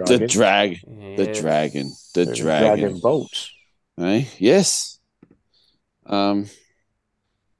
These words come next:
Speaker 1: the dragons, boys, what would you <laughs> ask if you're the dragons? Um,
Speaker 3: For a set of wings.
Speaker 1: you,
Speaker 3: Uh, the
Speaker 1: you know,
Speaker 2: Oh,
Speaker 1: well,
Speaker 2: gosh.
Speaker 1: well, it depends. See, the problem with the dragons is when, when you, when we said this, Graham, I thought, okay,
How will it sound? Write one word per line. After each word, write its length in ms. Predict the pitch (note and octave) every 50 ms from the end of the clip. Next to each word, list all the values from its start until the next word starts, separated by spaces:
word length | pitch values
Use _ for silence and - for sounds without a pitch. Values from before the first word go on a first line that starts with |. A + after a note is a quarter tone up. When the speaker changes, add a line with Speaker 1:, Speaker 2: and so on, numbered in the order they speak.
| _ _
Speaker 1:
the 100 | - A#2+
dragons, 600 | G#2+ A#2 B2 A2+ A2 A#2 A2+ A#2 A2 G2+ F2+ - - _ -
boys, 480 | - - A#2 A#2 A2+ A2+ G#2 F#2 D#2 E2+
what 200 | G2+ A#2+ B2+ A2+
would 160 | A#2+ A#2 -
you 60 | - - - -
<laughs> 180 | B2 A#2 -
ask 280 | G#3 F3+ - - - -
if 160 | A2 - -
you're 80 | G#2 F#2
the 140 | - D#2+
dragons? 680 | - - B1 A#1 A#1+ C#2+ E2+ G2 F#2+ F#2+ D#2 - - - - - - - _ _ _ -
Um, 420 | G2 G#2 A2+ A#2 A#2 A#2+ A#2+ A#2+ A#2+ A#2+ _ _ _ _ - _ _ _ _ _ _
Speaker 3:
For 120 | - G#2
a 40 | G#2
set 200 | - - B2 G#2+
of 60 | G2 F#2+
wings. 420 | G2 G#2+ B2+ B2+ G#2+ F2+ F2 - _ - - - - - - - - - - - - - _ _ _ _ _ _ _ _ _ _ _
Speaker 1:
you, 160 | - B2+ B2+
Speaker 3:
Uh, 60 | B2 F3+ - - G#3 F#3
the 60 | -
Speaker 1:
you 80 | B2+ C3+
know, 160 | A#2+ G#2+ E2
Speaker 2:
Oh, 80 | - D3+
Speaker 1:
well, 120 | F3 F3
Speaker 2:
gosh. 320 | E3+ - D#3 - - - -
Speaker 1:
well, 220 | - E3+ F3+ F3 -
it 100 | E3+ E3
depends. 460 | G3 F#3 - B3 C#4 F#4 G#4 - - _ _ - -
See, 160 | - - B3+
the 80 | C#4 F4
problem 240 | - - F4+ A4 A4+ A#4+
with 80 | A4 A4 D#4+ G3+
the 60 | -
dragons 480 | D#3 C#3+ C3 C3 C#3 C#3 C#3 C#3 A#2+
is 160 | A#2 A2+ A#2 B2+
when, 160 | D#3 G3 A#3 _
when 180 | - A3 B3+ -
you, 200 | F4+ E4+ - - -
when 180 | G3+ C4 E4
we 80 | E4+ D4
said 260 | - - D#3 C#3 A#2+
this, 160 | A#2+ B2 -
Graham, 340 | - - A#2+ G#2+ A2 A#2 A2+ - _ _ _ _ _
I 100 | - D#3+
thought, 240 | E3 - F#3+ G3+ G#3 - G#3
okay, 420 | G#3 - D#3 G#2+ F#2+ F#2+ A2+ C3